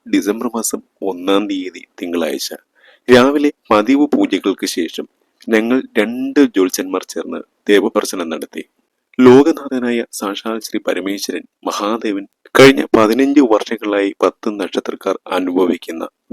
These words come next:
ദുരിതങ്ങൾ മുഴുവൻ തീർക്കുകയാണ്. ഇനി വെച്ചടി വെച്ചടി ഉയരുന്ന ദിവസങ്ങളാണ്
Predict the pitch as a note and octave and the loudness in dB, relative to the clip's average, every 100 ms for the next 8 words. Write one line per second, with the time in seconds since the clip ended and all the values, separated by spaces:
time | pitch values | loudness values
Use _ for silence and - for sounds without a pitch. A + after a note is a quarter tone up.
0 | G#2 G2+ G#2 G#2 G2+ G#2 F2+ E2 E2+ E2 | 2 4 4 0 -6 -10 -10 -6 -6 -8
1 | _ F#2 F2+ - F2 E2 - - - _ | _ -2 -2 -4 -12 -10 -10 -12 -16 _
2 | - _ - B2+ C#4 D3 _ - A2 - | -20 _ 2 4 6 2 _ 4 4 4
3 | C#3 C#3+ A#2 - G#2 - - G2+ F#2+ G#2 | 2 4 2 0 -2 -2 -2 0 2 0
4 | G#2 G#2+ - - F2 F#2 G2+ F#2 E2+ D#2 | -2 -6 -10 -4 -2 0 -2 -4 -6 -6